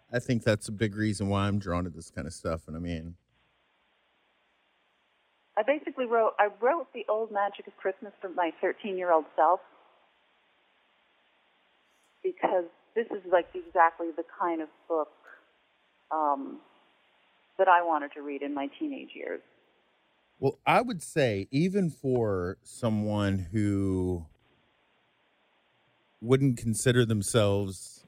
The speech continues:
Speaker 1: if you just randomly thought of yourself as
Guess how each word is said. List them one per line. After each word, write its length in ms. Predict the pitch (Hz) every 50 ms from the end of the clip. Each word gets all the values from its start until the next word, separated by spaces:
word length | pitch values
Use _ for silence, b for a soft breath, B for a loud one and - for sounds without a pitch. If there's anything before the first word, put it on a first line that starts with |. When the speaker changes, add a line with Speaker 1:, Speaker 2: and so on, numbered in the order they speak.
| _ _
Speaker 1:
if 220 | - 113 107 -
you 180 | 110 107 104 87 87 - _
just 340 | - 120 113 101 - - - b b b b b _ _ _ _ _ _ _ _ _ 113
randomly 460 | 120 123 131 135 135 120 113 110 104
thought 300 | 98 - - 104 101 104
of 100 | 98 87
yourself 520 | 95 92 92 - - 101 92 92 87 - -
as 440 | 87 82 80 80 - - - -